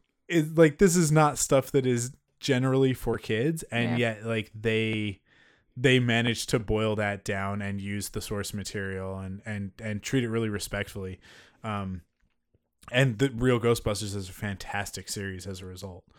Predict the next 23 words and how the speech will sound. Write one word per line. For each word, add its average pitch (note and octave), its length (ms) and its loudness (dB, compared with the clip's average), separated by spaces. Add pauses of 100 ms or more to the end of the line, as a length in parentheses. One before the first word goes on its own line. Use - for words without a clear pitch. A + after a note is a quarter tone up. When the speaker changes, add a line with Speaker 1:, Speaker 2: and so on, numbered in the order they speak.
(120)
Speaker 2:
Nice. A#3 260 -14 (220)
Speaker 1:
But, - 340 -2
uh, A2+ 40 -2 (540)
uh, A2+ 200 -4
one, A#2+ 520 -2
a A#2 80 0
big A2 240 0
part G#2 220 0
of F#2+ 60 -8
that F2+ 180 -10
is F#2 140 -12
the G2 80 -12
voice F2+ 260 -16
cast. - 340 -18
Like, F#2 200 -16
they, F#2+ 140 -12
Speaker 2:
Mm-hmm. F#2 260 -16
Speaker 1:
they F#2 240 -8
totally G#2 560 -6
nailed F2+ 240 -12
the F2+ 80 -18
voice F#2 260 -16
cast. - 300 -18